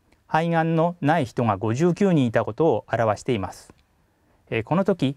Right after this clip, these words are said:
喫煙のある集団とない集団で肺がんの発生割合を比較してみましょう。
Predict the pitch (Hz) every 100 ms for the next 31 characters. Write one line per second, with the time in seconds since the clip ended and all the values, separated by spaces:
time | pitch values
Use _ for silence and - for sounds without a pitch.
0 | _ - - 196 196 196 185 143 131 120
1 | 110 107 135 165 _ _ 131 175 - -
2 | 117 110 101 107 113 _ _ - 151 165
3 | 165 156 147 135 - 170 170 170 160 123
4 | 135 - 160 131 - 139 117 110 107 98